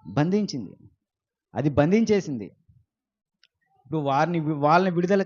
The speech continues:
చేయాలి, వాళ్ళు విడుదల పొందాలి. ఇదే మనుషుడికి ఉన్న లక్ష్యం, క్రైస్తవుడికి ఉన్న, ఉండ-, ఉన్నటువంటి లక్ష్యం.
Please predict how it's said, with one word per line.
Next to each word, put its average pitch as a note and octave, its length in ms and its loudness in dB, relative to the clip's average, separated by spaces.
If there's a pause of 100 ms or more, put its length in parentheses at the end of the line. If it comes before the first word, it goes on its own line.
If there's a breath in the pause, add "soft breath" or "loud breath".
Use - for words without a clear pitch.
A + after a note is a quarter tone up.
చేయాలి, C#3 420 -6 (420)
వాళ్ళు D#3 280 0
విడుదల E3+ 320 2
పొందాలి. D3+ 560 -2 (540)
ఇదే D#3 280 2
మనుషుడికి D#3 580 0
ఉన్న D3+ 360 -4 (2000)
లక్ష్యం, A#2 400 -6 (880)
క్రైస్తవుడికి F#3 720 2
ఉన్న, F#3 280 -2
ఉండ-, E3 220 -4
ఉన్నటువంటి D#3+ 720 -2
లక్ష్యం. C3 360 -4